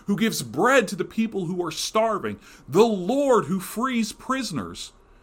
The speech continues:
the Lord who makes the blind to see, the Lord who straightens up those who are bent low,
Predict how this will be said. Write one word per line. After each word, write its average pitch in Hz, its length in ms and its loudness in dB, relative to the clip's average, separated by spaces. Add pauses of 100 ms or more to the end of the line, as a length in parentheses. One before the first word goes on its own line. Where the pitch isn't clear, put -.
(160)
the 214 140 8
Lord 226 520 4
who 185 120 -4
makes 208 380 -2
the 190 120 -2
blind 220 540 -2
to 160 60 -6
see, 160 400 -4 (280)
the 214 140 8
Lord 240 500 4
who 196 140 4
straightens 226 580 0
up 247 240 2
those 208 300 2
who 208 120 -2
are 185 80 4
bent 220 320 0
low, 214 380 0